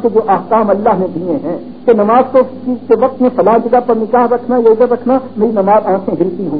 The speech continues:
گی وہاں۔ اگر وہاں میں رکھنے کا پابند ہو جاؤں تو نماز کے خارج میں بھی میری آنکھیں اپنی جگہ پر۔ ہاتھ اگر اپنی جگہ پر ہیں تو پیر کے ہاتھ اپنی جگہ پر رہیں گے۔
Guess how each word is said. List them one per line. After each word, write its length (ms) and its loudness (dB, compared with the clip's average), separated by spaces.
گی 100 -4
وہاں۔ 200 -10
اگر 280 6
وہاں 240 6
میں 140 6
رکھنے 340 0
کا 80 2
پابند 520 2
ہو 140 8
جاؤں 260 2
تو 60 -2
نماز 300 4
کے 60 -2
خارج 260 4
میں 100 4
بھی 120 -2
میری 240 -2
آنکھیں 260 -4
اپنی 200 -10
جگہ 140 -6
پر۔ 180 -18
ہاتھ 280 4
اگر 180 6
اپنی 240 4
جگہ 280 4
پر 100 6
ہیں 220 6
تو 120 4
پیر 440 4
کے 120 2
ہاتھ 260 4
اپنی 260 0
جگہ 160 2
پر 140 2
رہیں 240 -2
گے۔ 80 -4